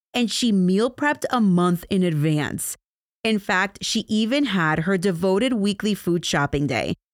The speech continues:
which typically fell on Wednesdays. Sherry would head to the grocery store in her red Dodge Caravan minivan because, listen,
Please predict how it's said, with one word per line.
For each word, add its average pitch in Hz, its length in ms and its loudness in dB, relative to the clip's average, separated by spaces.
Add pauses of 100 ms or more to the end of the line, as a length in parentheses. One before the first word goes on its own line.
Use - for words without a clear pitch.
(140)
which 269 260 -2
typically 370 400 0
fell 185 300 0
on 170 220 2
Wednesdays. 160 640 -2 (340)
Sherry 240 300 2
would 247 100 2
head 214 240 0
to 247 80 0
the 240 100 -2
grocery 196 440 0
store 165 360 2
in 175 180 2
her 170 180 2
red 185 320 0
Dodge 202 380 0
Caravan 190 540 2
minivan 151 460 0
because, 170 320 -2
listen, 180 400 -2